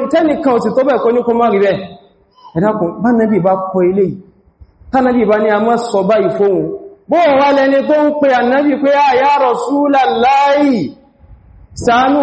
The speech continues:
mi, Ànábì wo mọ́ wò mí ràn, ṣàánú mi," kí n rí wàhálà tó ṣẹlẹ̀ kó wá máa pariwo, "Muhammadu Rasulullah." Láíláí, Ọlọ́run Ọba la máa ń pè ní wàsíkò báyìí. Eléyìí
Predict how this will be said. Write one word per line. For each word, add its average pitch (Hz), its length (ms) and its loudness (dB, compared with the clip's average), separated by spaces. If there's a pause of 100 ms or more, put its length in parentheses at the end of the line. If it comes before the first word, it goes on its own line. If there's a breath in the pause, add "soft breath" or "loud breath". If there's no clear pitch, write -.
mi, 262 240 2 (440)
Ànábì 285 340 0
wo 247 200 0
mọ́ 277 220 0
wò 294 160 2
mí 247 160 0
ràn, 262 360 0 (520)
ṣàánú 269 460 0
mi," 269 240 2 (760)
kí 285 140 -2
n 294 120 2 (140)
rí 262 140 0
wàhálà 254 360 2
tó 247 120 0
ṣẹlẹ̀ 240 340 0
kó - 120 -2
wá 269 120 2
máa 254 160 -2
pariwo, 254 360 0
"Muhammadu 277 760 0
Rasulullah." 254 960 -2 (560)
Láíláí, 170 500 0 (220)
Ọlọ́run 185 320 -2
Ọba 151 160 0
la 151 140 -2
máa 165 160 -2
ń 170 60 -4
pè 165 160 -4
ní 147 140 0
wàsíkò 151 480 -2
báyìí. 131 240 -2 (1120)
Eléyìí 196 320 2